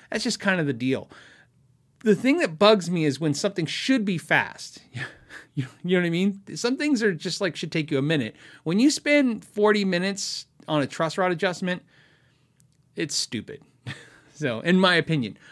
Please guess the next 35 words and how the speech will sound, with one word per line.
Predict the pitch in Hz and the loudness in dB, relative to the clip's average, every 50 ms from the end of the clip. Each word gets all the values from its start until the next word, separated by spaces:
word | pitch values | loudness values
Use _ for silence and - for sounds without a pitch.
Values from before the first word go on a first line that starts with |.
| - - _ _ _ - | -20 -20 _ _ _ -4
like | 160 170 185 196 | -2 -2 0 2
I | 214 202 | 2 2
said, | 170 - - 190 143 113 - - | 2 2 0 0 0 -2 -4 -4
I | 139 151 156 | -2 -2 -2
only | 160 180 202 233 254 277 202 | 0 0 2 4 4 4 2
say | - - 175 180 180 | 0 -2 -4 -2 -2
that | 165 143 123 | -2 -4 -4
because | 135 131 151 139 | -6 -6 -4 -4
I | |
wanna | 147 143 139 139 | -4 -4 -4 -4
be | 131 | -6
clear. | - - 143 123 | -4 -4 -2 0
I | 131 170 | 2 0
have | 226 - | 0 -2
friends | - - - 160 160 160 147 139 | -4 -6 -6 -4 -2 -2 -2 -4
that | 131 110 | -4 -6
are | 107 | -10
car | - - - 131 143 | -8 -8 -6 -4 -4
mechanics, | 147 151 147 - 170 160 165 170 175 170 - - - - - - - - - | -4 -6 -6 -4 -4 -4 -4 -6 -6 -10 -12 -16 -18 -20 -20 -20 -20 -12 -6
and | 131 131 143 | -4 -2 -2
they'll | 151 156 127 | 0 -2 -2
h-, | 139 139 | -4 -4
tell | - 165 151 | -2 -2 0
me | 147 143 | 0 0
what | 131 127 117 | -2 -4 -8
cars | - - 139 143 156 156 | -6 -4 -2 0 0 -2
they | 156 170 160 | -2 -4 -6
hate. | 170 180 180 175 - _ _ - - - _ | -4 -6 -6 -8 -10 _ _ -20 -20 -16 _
And | - 151 160 185 | -4 -4 -2 0
even | 202 196 196 185 | 0 0 0 0
though | 180 170 165 156 - | 0 0 0 0 -2
I | 160 160 170 | -2 0 0
like | 170 160 170 185 - | 0 0 -2 -4 -4
those | - 180 175 160 | -6 -6 -6 -6
cars, | - - - 170 175 185 196 196 196 | -6 -6 -2 0 2 2 2 0 -2